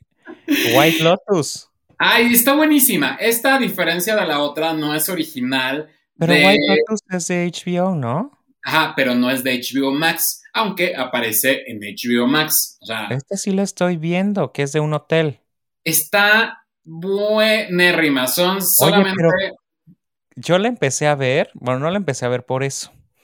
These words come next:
Speaker 1: pero mi prima me dijo, "Vela, está buenísima".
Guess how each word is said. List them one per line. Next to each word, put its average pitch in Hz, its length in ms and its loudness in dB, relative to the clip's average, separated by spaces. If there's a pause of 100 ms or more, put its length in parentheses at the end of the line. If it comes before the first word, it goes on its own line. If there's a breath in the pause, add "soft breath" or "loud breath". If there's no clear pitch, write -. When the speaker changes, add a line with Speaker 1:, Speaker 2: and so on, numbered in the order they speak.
(520 soft breath)
Speaker 1:
pero 123 380 -2
mi 127 180 -4
prima 147 280 -4
me 139 120 -4
dijo, - 380 -10
"Vela, 127 440 -2
está 123 320 -8
buenísima". 127 840 -6